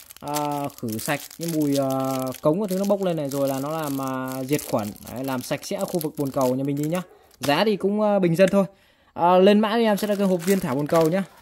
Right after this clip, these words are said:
Đấy, viên thả bồn cầu. Viên thả bồn cầu, à, một hộp này là mười hai viên. Đấy, mười hai viên. Với giá sẽ là hai mươi K thôi. Hai mươi K cho một cái hộp viên thả bồn cầu mười hai viên nhỉ, màu hồng này.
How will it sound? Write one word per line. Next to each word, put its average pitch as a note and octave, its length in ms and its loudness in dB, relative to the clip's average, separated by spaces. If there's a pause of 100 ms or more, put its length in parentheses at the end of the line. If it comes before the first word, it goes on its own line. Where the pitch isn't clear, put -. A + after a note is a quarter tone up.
(140)
Đấy, A2 140 -10
viên D#3 200 -2
thả C3 140 -6
bồn B2 120 -4
cầu. C3 180 -4 (720)
Viên F3+ 180 0
thả B2 180 -4
bồn C#3 180 -4
cầu, C#3 340 2
à, C3+ 380 -2
một C#3+ 180 -2
hộp D3+ 140 0
này D3 160 0
là C#3+ 180 0
mười D3 220 0
hai F3 260 0
viên. F3+ 180 2 (260)
Đấy, G#2+ 120 -8
mười C#3 140 -4
hai E3 180 -2
viên. E3+ 160 0 (420)
Với D#3 320 2
giá E3 280 0
sẽ G3 160 -6
là E3+ 120 -4
hai F3 220 -2
mươi F#3 120 4
K F3+ 220 2
thôi. F3 80 0 (280)
Hai E3+ 140 -4
mươi E3+ 100 0
K - 40 -4
cho E3 300 -4
một D3 60 -8
cái D3 80 -6
hộp C#3+ 160 -4
viên D#3+ 140 -4
thả B2+ 120 -6
bồn B2+ 140 -8
cầu C3 180 -4
mười C3+ 140 -4
hai D3+ 120 -6
viên D3 160 -6
nhỉ, C#3 80 -8 (160)
màu B2+ 140 -2
hồng C3 140 -4
này. B2 160 -6